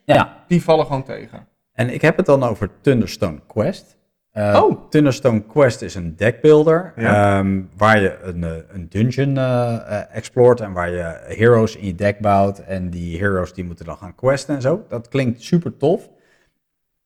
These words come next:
Speaker 1: Maar ik vind toch dat die game de tand des tijds niet helemaal heeft doorstaan. Het voelt een beetje als een wat oudbolliger spel. En een van de dingen die het meeste ontbreekt is een hele solide compa-, eh,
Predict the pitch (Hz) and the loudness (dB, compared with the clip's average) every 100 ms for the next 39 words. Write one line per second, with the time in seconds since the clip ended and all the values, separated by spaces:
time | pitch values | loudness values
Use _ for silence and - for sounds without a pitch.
0 | _ 120 123 117 131 123 160 - 127 104 | _ -4 -4 -2 -6 -4 -6 -6 -6 -6
1 | 104 120 151 127 - - 160 170 170 98 | 0 0 2 -4 -6 -4 0 0 -2 -8
2 | - - 120 139 - 98 113 151 - 117 | -10 -6 -6 -6 -10 -4 -2 -4 -4 0
3 | 127 110 110 107 95 104 95 95 87 - | 2 2 0 -2 -4 -6 -6 -10 -10 -6
4 | 98 76 - - 123 110 117 110 117 110 | -6 -6 -20 -8 -6 0 2 2 0 -8
5 | 107 101 _ _ _ _ 98 113 - 104 | -10 -12 _ _ _ _ -4 -4 -2 -2
6 | 110 98 101 127 143 - 85 - 107 117 | -2 -2 0 2 2 -2 -12 -6 -2 0
7 | 196 220 _ _ _ - 117 107 - - | -2 -6 _ _ _ -4 0 0 0 -18
8 | - 131 147 127 104 104 113 98 92 82 | -4 -2 -2 -2 -4 0 0 0 -4 -6
9 | 85 101 147 - - 95 80 98 151 - | -4 0 0 -2 -12 -12 -2 0 0 -2
10 | 98 107 92 107 131 107 - 113 110 104 | -10 -8 -6 -2 0 0 -2 0 0 0
11 | - 104 92 - 107 101 - 101 95 | -4 -6 -4 -2 -2 -4 -10 -8 -8